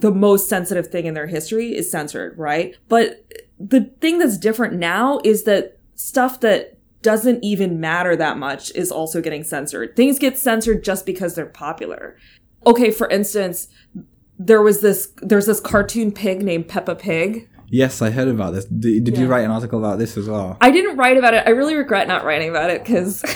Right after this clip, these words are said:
Speaker 1: <laughs> it's, it's so funny. Yeah. But, okay, the Winnie the Pooh thing. Take Winnie the Pooh. Okay, Winnie the Pooh has become this stand-in for Xi Jinping. It's part of this meme. Winnie the Pooh is Xi and Obama is Tigger because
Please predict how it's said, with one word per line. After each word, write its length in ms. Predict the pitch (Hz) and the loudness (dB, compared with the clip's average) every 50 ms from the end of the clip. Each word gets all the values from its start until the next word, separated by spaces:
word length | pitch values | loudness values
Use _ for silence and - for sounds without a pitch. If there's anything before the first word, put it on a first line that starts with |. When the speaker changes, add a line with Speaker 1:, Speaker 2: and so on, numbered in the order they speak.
| - - - | -8 -10 -14
Speaker 1:
<laughs> 260 | - - - - - | -14 -16 -8 -4 -2
it's, 340 | 415 - 254 - - - 269 | -2 -2 -2 -4 -2 0 4
it's 340 | - 247 240 247 - - | 6 6 6 6 2 -4
so 280 | - - 185 190 202 214 | -4 -2 0 0 0 0
funny. 480 | 208 - 190 170 175 196 220 240 277 262 - - - 392 339 285 240 - | -2 -4 -4 -2 -2 -2 -2 -2 -4 -6 -10 -14 -12 -10 -10 -10 -4 -2
Yeah. 360 | 202 190 175 165 156 - - - - - - | 2 2 4 4 2 0 -4 -10 -12 -4 0
But, 220 | 330 381 - - 294 | 0 0 4 4 4
okay, 180 | 320 370 320 | 4 4 4
the 140 | 262 277 294 | 2 2 2
Winnie 260 | 262 277 320 370 415 | 2 4 2 2 2
the 100 | 415 440 | 2 2
Pooh 240 | 440 - 269 247 254 | 2 2 0 0 0
thing. 260 | 247 - 165 135 160 | -2 -2 -4 -4 -2
Take 220 | 208 285 370 392 302 | 0 0 0 2 2
Winnie 220 | 269 269 269 262 | 0 0 2 2
the 80 | 247 247 | 0 0
Pooh. 320 | 247 233 190 175 165 - | 2 0 0 0 0 0
Okay, 240 | - 226 226 214 185 | 2 2 2 2 2
Winnie 300 | 180 190 240 277 330 370 | 2 2 2 2 2 2
the 100 | 392 - | 0 -2
Pooh 500 | - 262 254 233 240 233 220 - - - _ _ _ _ - | 0 -2 -2 -2 -2 -2 -4 -6 -6 -10 _ _ _ _ -6
has 220 | - 214 202 190 | -2 0 0 0
become 540 | - - 208 202 - 226 240 202 208 202 196 | -2 -6 -8 -4 -2 0 2 2 2 0 -2
this 280 | 180 190 185 185 185 - | -2 -2 -2 -2 -2 -6
stand-in 800 | - - 180 165 165 170 180 202 220 220 220 220 226 226 240 240 - - - _ _ | -6 -4 -2 -2 0 -2 0 0 2 2 2 2 0 -2 -2 -4 -8 -14 -20 _ _
for 360 | _ - - 202 196 185 185 185 | _ -8 -2 0 2 2 2 2
Xi 220 | 185 - 208 196 | 0 -2 -2 0
Jinping. 600 | - 196 180 170 - 196 165 156 151 147 147 147 - | 2 0 0 0 -2 -4 -2 -2 -4 -6 -6 -4 -2
It's 160 | 185 - - | -4 -4 -4
part 220 | - - 220 226 | -2 0 2 4
of 120 | 226 214 - | 4 4 4
this 200 | 208 185 - - | 2 0 0 0
meme. 540 | 170 170 170 175 175 165 156 147 147 131 - - - - | -4 -2 -2 -4 -4 -4 -4 -6 -6 -8 -12 -16 -14 -4
Winnie 260 | - 185 196 202 202 196 | 2 4 4 4 4 2
the 100 | 190 185 | 2 0
Pooh 400 | 190 - 208 185 180 180 180 - - | -2 -2 0 0 0 0 -2 -2 0
is 280 | 180 185 170 165 - | 0 0 0 -2 -4
Xi 680 | - - - 208 208 202 196 190 185 185 190 190 - _ - | -8 -6 -4 -4 -2 -2 -2 -2 -2 -4 -6 -8 -10 _ -4
and 340 | 175 170 175 170 175 196 165 - - | -2 -2 0 0 -2 -2 -4 -2 -2
Obama 480 | 180 180 180 185 175 175 175 170 165 - | -2 0 0 0 0 2 2 0 0 0
is 200 | - 160 156 - | 0 -2 -2 -6
Tigger 520 | - - 247 240 233 196 135 113 - - | -2 2 2 2 2 2 0 -2 -2 -4
because 540 | - 175 - 208 208 160 160 160 - - - | -6 -6 -2 0 0 0 0 0 -4 -8 -12